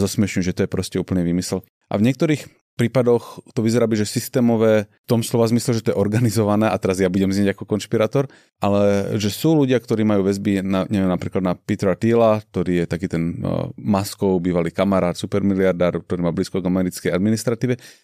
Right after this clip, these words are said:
a že on podporuje mnohých ľudí, ktorí chodia potom do každého možného podcastu, kde rozprávajú o tom, že celá vedecká komunita je proste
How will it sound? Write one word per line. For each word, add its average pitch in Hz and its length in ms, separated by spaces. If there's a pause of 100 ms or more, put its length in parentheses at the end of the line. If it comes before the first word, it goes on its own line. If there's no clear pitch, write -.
(120)
a - 80
že 117 80
on 139 160
podporuje 131 480
mnohých 117 240
ľudí, 98 160
ktorí 101 240
chodia 104 240
potom 98 240
do 95 80
každého 113 320
možného 101 240
podcastu, - 480
kde 98 240
rozprávajú 92 320
o - 120
tom, 92 40
že 90 140
celá 117 180
vedecká 98 320
komunita 92 440
je - 40
proste - 320